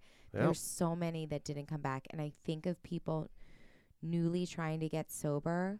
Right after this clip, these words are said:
Speaker 2: that, like, never knew what that was. And what if the pandemic changes that forever? I mean, we talk about how some workplaces are never gonna go back, how people have learned to operate differently. It's more efficient to do Zoom.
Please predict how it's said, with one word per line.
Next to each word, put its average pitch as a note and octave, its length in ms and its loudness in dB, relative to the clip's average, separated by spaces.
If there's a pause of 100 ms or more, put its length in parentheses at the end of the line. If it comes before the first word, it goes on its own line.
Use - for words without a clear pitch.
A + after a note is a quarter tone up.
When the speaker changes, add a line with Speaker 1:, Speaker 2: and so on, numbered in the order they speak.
(160)
Speaker 2:
that, F3+ 160 -2
like, E3+ 220 -2
never D#3 380 0
knew D#3+ 160 0
what D3 160 2
that C3+ 220 0
was. - 640 -4 (560)
And F3+ 180 2
what F3 180 2
if A3+ 120 0 (320)
the F#3 100 -2
pandemic F#3 520 0
changes F3 440 -4
that F#3 200 0
forever? F#3+ 520 0
I - 40 -2
mean, G3 140 2
we F#3+ 140 2
talk - 360 4
about F#3+ 280 4
how E3+ 320 6 (300)
some D3+ 280 -2
workplaces E3 680 0
are C3 120 2
never C3 240 0
gonna B2+ 220 0
go B2 160 4
back, A2+ 340 -2
how A#2+ 120 -2
people F3 360 -2
have D#3 140 0
learned D3+ 340 0
to F3+ 80 2
operate D3+ 640 0
differently. D3 500 -2
It's - 160 -8
more A#2+ 200 -2
efficient F3 520 -2
to F#3 100 -2
do F#3+ 220 4
Zoom. F#3 540 0